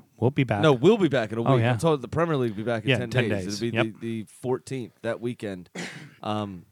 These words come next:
Speaker 2: they, they come back. So we will have a pick for you next week. Make sure you get your picks in. And, um, just, uh, booze and gamble responsibly. Just, you know,
Speaker 1: And
Speaker 2: take care of each other. Love each other. Stop saying racist shit on Twitter.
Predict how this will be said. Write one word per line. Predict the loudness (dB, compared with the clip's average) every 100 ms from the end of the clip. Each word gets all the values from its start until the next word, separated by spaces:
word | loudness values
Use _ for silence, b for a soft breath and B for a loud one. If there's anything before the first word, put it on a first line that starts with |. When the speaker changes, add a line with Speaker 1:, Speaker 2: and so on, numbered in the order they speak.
| _
Speaker 2:
they, | -4 -4
they | -6 -6
come | -6 -4
back. | -4 -6
So | -6
we | -4 0
will | 4 4
have | 2
a | -2
pick | -6 -6
for | -6
you | -6
next | -6 -8 -8
week. | -8
Make | -6 -6
sure | -4
you | -4
get | -4 -6
your | -6
picks | -6 -6 -6
in. | -6 -6 -14 b b b b
And, | -6 -4 -2 -2
um, | -2 -4 -10 -16 _ -20 _ b b b b _
just, | -4 -4 -2
uh, | 0 0
booze | 0 0 0 -2
and | -6
gamble | -6 -6 -6
responsibly. | -6 -6 -8 -8 -8 -8 -8
Just, | -8 -4
you |
know, | -2
Speaker 1:
And | -2 -2 -2
Speaker 2:
take | -4 -2
care | -4
of | -4
each | -4 -4
other. | -4
Love | -4 -4 -4
each | -6 -6
other. | -6 -6
Stop | -6 -6
saying | -6 -6
racist | -4 -6 -8
shit | -8 -6
on | -6
Twitter. | -6 -6 -6